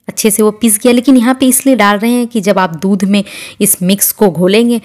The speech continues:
तो लंबी लंबी केसर आएगी, तो उसे बहुत ही अच्छा लगता है और बहुत ही अच्छा टेस्ट भी आता है। अब इस तरह से हमें मिक्स कर देना है। अब देखिए, चीनी पूरी अच्छी तरह से घुल गई है और केसर का भी बहुत ही अच्छा कलर आ गया है।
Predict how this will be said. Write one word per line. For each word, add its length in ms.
तो 80
लंबी 260
लंबी 200
केसर 320
आएगी, 220
तो 140
उसे 180
बहुत 480
ही 60
अच्छा 260
लगता 280
है 60
और 60
बहुत 340
ही 40
अच्छा 180
टेस्ट 380
भी 120
आता 240
है। 160
अब 80
इस 160
तरह 140
से 140
हमें 240
मिक्स 260
कर 180
देना 220
है। 200
अब 160
देखिए, 400
चीनी 260
पूरी 240
अच्छी 200
तरह 180
से 180
घुल 200
गई 240
है 200
और 180
केसर 260
का 120
भी 140
बहुत 360
ही 60
अच्छा 220
कलर 260
आ 140
गया 200
है। 120